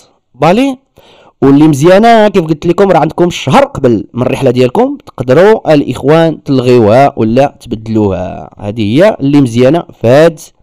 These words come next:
هذا هو، نقول، هادشي اللي مزيان في هذا الخبر. المهم، حنا نجربوا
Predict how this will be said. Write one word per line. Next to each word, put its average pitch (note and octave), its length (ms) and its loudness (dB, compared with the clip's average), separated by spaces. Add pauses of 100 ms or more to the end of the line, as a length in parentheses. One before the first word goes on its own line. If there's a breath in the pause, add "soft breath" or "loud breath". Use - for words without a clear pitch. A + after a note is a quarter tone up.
(760)
هذا F#3 160 2
هو، A#3+ 300 4
نقول، F#3+ 180 2
هادشي G#3+ 180 0
اللي B3+ 120 2
مزيان G#3+ 260 2
في F3+ 60 0
هذا G3 80 2
الخبر. G#2+ 400 -4 (1040 loud breath)
المهم، E3+ 180 0
حنا D3+ 140 -2
نجربوا B2 360 0